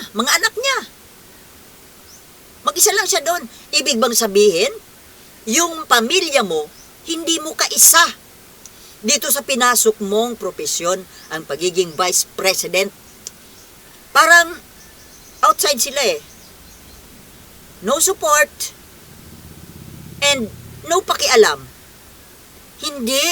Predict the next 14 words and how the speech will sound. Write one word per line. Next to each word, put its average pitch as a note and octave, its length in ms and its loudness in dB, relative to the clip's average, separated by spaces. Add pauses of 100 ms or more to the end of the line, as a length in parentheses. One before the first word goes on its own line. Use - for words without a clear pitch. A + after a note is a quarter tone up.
(220)
kaisa. B3+ 400 2 (1500)
Hindi C#4+ 320 -6
kaisa C4+ 320 0
ng C4 160 -6
iyong B3 240 -2
adhikain. G3 800 -2 (2250)
Even F#4 320 2
up A#3+ 240 -6
to C4+ 80 0
now, B3+ 320 2 (1200)
ni F4+ 240 4
hindi F4 160 2
mo E4+ 160 0
ipinapakilala C#4 1120 0